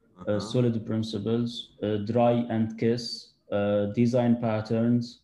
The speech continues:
Speaker 1: آه، أكيد في سي إس بالموضوع مستحيل تحيدوا عنه لو سمحتم. اتبعوا الكون-، General Conventions، لأنه قولا واحدا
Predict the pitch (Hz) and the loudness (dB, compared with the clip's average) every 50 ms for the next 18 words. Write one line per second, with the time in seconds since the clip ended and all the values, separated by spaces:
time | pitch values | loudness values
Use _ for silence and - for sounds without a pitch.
0 | _ _ _ _ _ _ _ _ _ - 107 110 110 110 110 110 107 107 - - | _ _ _ _ _ _ _ _ _ -2 0 2 4 2 2 2 0 -2 -2 -4
1 | 113 117 - 120 117 117 117 - 131 123 104 104 107 113 113 113 113 - 120 117 | -6 -6 -6 -4 -4 -4 0 2 0 0 0 0 0 0 0 0 0 -2 -6 -4
2 | 117 113 113 - - - 107 104 101 101 104 101 117 104 - - 104 - - 101 | -4 -4 -6 -6 -6 -4 -2 0 0 0 0 0 -2 -4 -4 -6 -10 -10 -8 -6
3 | 104 117 107 107 - 113 104 104 101 95 104 107 104 98 98 - - 101 104 104 | -6 -4 -6 -4 -6 -6 -4 -4 -4 -4 -4 -4 -4 -4 -6 -6 -6 -8 -8 -6
4 | - - 120 120 120 120 117 - - - _ _ _ _ _ _ _ _ - - | -4 -2 2 2 2 2 0 -4 -12 -18 _ _ _ _ _ _ _ _ -18 -18
5 | - _ - 135 131 131 143 135 127 - 131 123 120 120 117 127 127 123 117 117 | -12 _ -2 -2 0 2 0 0 0 0 0 2 2 2 2 2 2 2 2 0
6 | 113 - - 107 104 101 113 117 117 117 - 131 123 120 113 117 113 110 - - | 0 0 -2 -2 0 0 2 2 2 2 2 2 0 0 0 -2 -4 -4 -6 -6
7 | - - 123 120 120 117 113 113 110 113 135 156 156 - - 95 92 95 104 139 | -4 -4 -2 0 2 2 2 2 2 4 2 2 0 -2 -6 -8 -6 -4 -4 -4
8 | 156 | -4